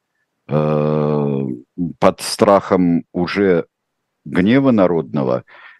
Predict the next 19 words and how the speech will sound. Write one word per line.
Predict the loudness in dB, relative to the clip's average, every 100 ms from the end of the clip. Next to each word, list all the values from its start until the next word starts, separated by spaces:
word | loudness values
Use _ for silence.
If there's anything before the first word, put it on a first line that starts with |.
| -6
я | 0 0
думаю, | 2 2 2 0
что | -4 -2 0 0
какие-нибудь | -2 -6 -2 0 0 0 -4 -8 _ _ -4
проиммигрантские | 0 2 2 -2 0 0 0 -2 -4 -4 -2 -4 _ -2
и | 0 0 -2 -8
пророялистские, | -2 0 2 2 2 0 -4 -6 -4 -2 0 -4 _ _ _ -6
э, | -2 0 0 0
памфлеты, | -2 -2 -4 -4 -4 -6 -10 _ -20 _
э, | -4 -4 -2
печатать | -2 0 0 -2
было | -2 -2 0
достаточно | -2 0 -4 -2 -6 -6
трудно | -4 -6 -4 -8
в | -6
городе | -6 -6 -6 -2
Париже | -2 0 -2 -2 -4
и | -4 -4
в, | -4